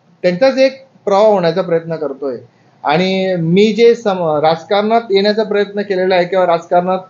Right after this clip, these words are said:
येण्याचा उद्देश ठेवलेला आहे, हे, अ, स्वर्गवासी आराडाबाच्या पावलावर पाऊल ठेवण्याचा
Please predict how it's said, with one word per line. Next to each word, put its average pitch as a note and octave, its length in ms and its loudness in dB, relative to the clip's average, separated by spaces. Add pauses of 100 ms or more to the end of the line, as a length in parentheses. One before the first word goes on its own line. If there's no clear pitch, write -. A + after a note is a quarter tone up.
येण्याचा F3+ 380 0
उद्देश F#3 380 0
ठेवलेला C#3+ 320 0
आहे, B2+ 120 -2 (420)
हे, F3+ 440 0
अ, E3 140 2
स्वर्गवासी E3+ 480 0
आराडाबाच्या E3+ 1400 0
पावलावर F3 360 2
पाऊल F3+ 240 2
ठेवण्याचा D#3+ 560 -2